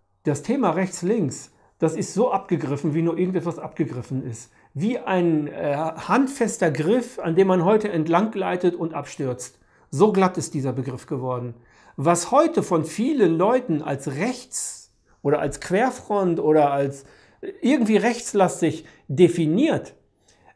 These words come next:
äh, das hat mit dem, was ich in meiner Jugend und in meiner Kindheit mit rechten Typen,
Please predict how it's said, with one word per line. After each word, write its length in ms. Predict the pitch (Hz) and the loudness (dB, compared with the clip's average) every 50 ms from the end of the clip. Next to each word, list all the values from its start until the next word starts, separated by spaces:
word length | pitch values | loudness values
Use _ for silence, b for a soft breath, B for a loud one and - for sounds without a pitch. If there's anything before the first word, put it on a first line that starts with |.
| b - | b 2
äh, 100 | 156 156 | 2 2
das 280 | 156 175 156 - - - | 2 0 -2 -2 -4 -6
hat 200 | 190 - - 175 | -6 -4 -2 -2
mit 300 | 160 156 156 - - - | -2 -2 -2 -4 0 4
dem, 260 | 180 202 214 208 180 | 4 6 6 4 2
was 160 | 180 160 - | 0 -2 -2
ich 380 | - - 233 226 - - - - | -4 -4 -4 -4 -4 -6 0 2
in 120 | 175 180 | 2 2
meiner 240 | 175 175 175 175 160 | 4 2 2 2 2
Jugend 500 | 147 131 143 190 262 294 240 226 214 196 | 2 2 0 0 0 0 0 0 0 0
und 120 | 185 180 | 0 0
in 80 | 175 165 | 0 0
meiner 220 | 160 151 147 139 | 0 0 -2 -2
Kindheit 540 | 131 - - 294 381 349 - 208 180 156 160 | -4 -2 -2 -2 -2 0 0 0 0 0 0
mit 180 | 156 151 156 156 | -2 -2 0 -2
rechten 380 | 190 220 220 - - 185 151 | -2 -4 -4 -2 -4 -4 -2
Typen, 460 | - - 233 269 - - 156 131 B | 0 0 0 0 0 0 -2 -2 B